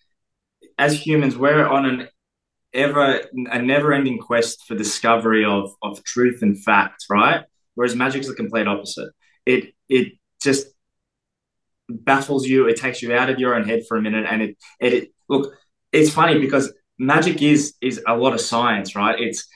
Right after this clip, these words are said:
it's discovery of a certain topic, uh, a certain theory, right? That you can put into practice, and you just do it in a certain way that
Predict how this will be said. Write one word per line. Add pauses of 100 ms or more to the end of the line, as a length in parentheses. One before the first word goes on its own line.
(540)
it's
discovery
of
a
certain
topic,
uh,
a
certain (300)
theory,
right?
That (640)
you
can
put
into
practice,
and
you
just
do
it
in
a
certain
way
that